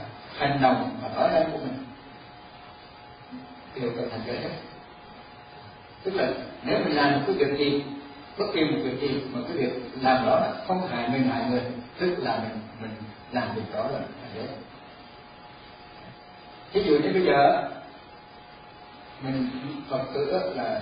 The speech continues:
phải giữ bốn giới thôi. Thế bây giờ mà, à, mẹ mình nó thì đáng mừng, mà mình đi, à,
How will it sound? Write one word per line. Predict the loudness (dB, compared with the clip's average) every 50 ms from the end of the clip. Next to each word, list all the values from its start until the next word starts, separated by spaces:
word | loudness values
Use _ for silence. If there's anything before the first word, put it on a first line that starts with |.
| -2
phải | -4 -4 -4 -2
giữ | -2 -2 0
bốn | 0 0 4 6
giới | 6 6 6 6
thôi. | 4 2 2 -2 -4 -8 -12 -14 -16 -16 -16 -18 -18 -18 -20 -20 -18 -18 -18 -18 -18 -18 -18 -18 -18 -18 -18 -18 -20 -20 -20 -20 -18 -18 -18 -18 -18 -18 -18 -18 -18 -18 -18 -18 -16 -16 -16 -16 -18 -18 -18 -18 -18 -18 -18 -18 -18 -14 -8
Thế | -4 0 2
bây | 4 6
giờ | 8 10 10 10 8 8 4 2 0 0
mà, | 2 2 2 2 2 0 -4 -8 -12 -14 -16 -16 -18 -18 -18 -18 -18 -18 -18 -18 -16 -10 -6
à, | -4 -2 -2 -2 -2 -4 -4 -4 -4 -6 -6 -8 -12 -10 -8 -4
mẹ | -2 -2 -2 -2
mình | -2 -4 -4 -4 -6
nó | -6 -4
thì | -4 -4
đáng | -2 -2 -2 -2
mừng, | -2 -4 -4 -6 -8 -10 -12 -14 -16 -16 -16 -18 -16 -16 -16 -16 -16 -16 -16 -16 -18 -18 -18 -18 -18 -18 -18 -18 -18 -18 -18 -18 -20 -20 -20 -20 -18 -18 -18 -18 -20 -20 -18 -20 -20 -20 -18 -18 -18 -14 -6
mà | -4 -2 -2
mình | 0 0 0 0
đi, | 0 0 2 4 6 6
à, | 8 8 8 10 8 8 8 4 0